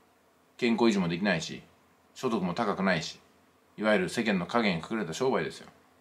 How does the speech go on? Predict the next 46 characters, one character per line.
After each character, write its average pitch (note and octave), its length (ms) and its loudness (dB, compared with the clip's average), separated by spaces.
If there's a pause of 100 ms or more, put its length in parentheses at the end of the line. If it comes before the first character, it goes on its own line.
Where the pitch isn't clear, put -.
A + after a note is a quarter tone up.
(840)
ま A2+ 80 2
あ - 20 2
で D#3+ 80 4
も C#3+ 140 4
ね、 D2 160 -4 (420)
そ - 180 -4
れ F#3 80 8
を F#3+ 80 10
使 F#3+ 180 -2
っ F3+ 100 0
て、 C3+ 360 0 (160)
元 G3 240 4
麻 A#2+ 220 2
雀 E3+ 180 6
店 G2+ 140 0
の D2+ 120 -4
私 D#3 260 2
で E3 80 2
も G2+ 80 2
稼 - 280 -6
げ D#2+ 60 -16
た - 60 -16
ん - 80 -20
で - 60 -20
す - 120 -18
よ。 - 60 -20 (680)
パ D#3 140 -2
ソ F3 100 -2
コ A3 100 6
ン G#3+ 40 10
は F#3+ 60 12
四 A3 200 10
十 C3+ 100 4
か F#2 100 2
ら D#2 80 0
始 D#2+ 140 -6
め E2 60 -2
ま D2+ 100 -6
し - 80 -14
た。 - 80 -20 (440)
と G#2 80 0
い G2 40 2
う F2+ 40 0
こ F#2+ 80 -6
と F2 100 -2
で、 E2+ 280 -2